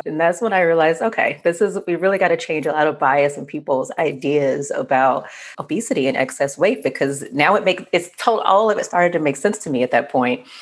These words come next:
I wanted to be able to do the entire spectrum. I wanted to be able to not only understand the nutrition piece and not have to have a G I dietitian necessarily, but also be able to understand as well, to be able to counsel patients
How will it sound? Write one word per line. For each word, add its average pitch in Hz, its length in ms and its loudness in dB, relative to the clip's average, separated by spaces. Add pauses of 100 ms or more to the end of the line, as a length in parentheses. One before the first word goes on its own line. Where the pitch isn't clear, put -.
(200)
I 160 80 -4
wanted 165 220 0
to 170 120 -4
be 156 120 0
able 156 180 0
to 156 40 0
do 156 160 0
the 143 120 0
entire 143 400 0
spectrum. 135 480 0
I 131 80 -2
wanted 143 240 -2
to - 100 -16
be 151 80 -2
able 147 240 0
to - 260 -2 (120)
not 160 260 -2
only 233 260 4
understand 147 640 -2
the 160 60 0
nutrition 170 460 0
piece 165 280 -6
and 156 80 -6
not 135 140 0
have 143 240 -4
to 143 320 0 (340)
have 151 240 2
a 160 60 0
G 156 180 -2
I 143 140 4
dietitian 143 540 -2
necessarily, 143 640 -2
but 143 140 0
also 247 220 0
be 320 120 -2
able 320 120 0
to 262 220 2
understand 180 800 0
as 156 140 0
well, 131 280 2
to 143 120 -12
be 156 100 2
able 147 200 -2
to - 140 -8
counsel 139 360 -4
patients 139 580 -4